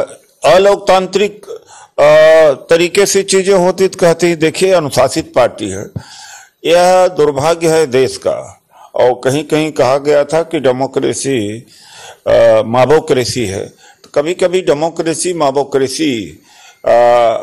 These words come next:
का रूप ले लेती है। इस समय भारत में तो माबोक्रेसी ही चल रही है,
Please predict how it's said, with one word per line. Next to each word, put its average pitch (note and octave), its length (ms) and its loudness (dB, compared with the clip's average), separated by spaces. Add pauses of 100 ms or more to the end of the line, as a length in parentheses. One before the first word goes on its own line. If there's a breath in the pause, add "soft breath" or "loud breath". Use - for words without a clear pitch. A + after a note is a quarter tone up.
(140)
का D3 140 4
रूप C#3+ 300 -2
ले C#3 140 2
लेती A#2+ 360 -4
है। D#3 180 -2
इस C#3 140 -6
समय D#3+ 220 -2
भारत D3 400 -2
में E3+ 100 -4
तो E3+ 80 -4
माबोक्रेसी C#3 720 0
ही C3 140 -4
चल A#2+ 200 -2
रही F2+ 300 -10
है, D#2+ 160 -16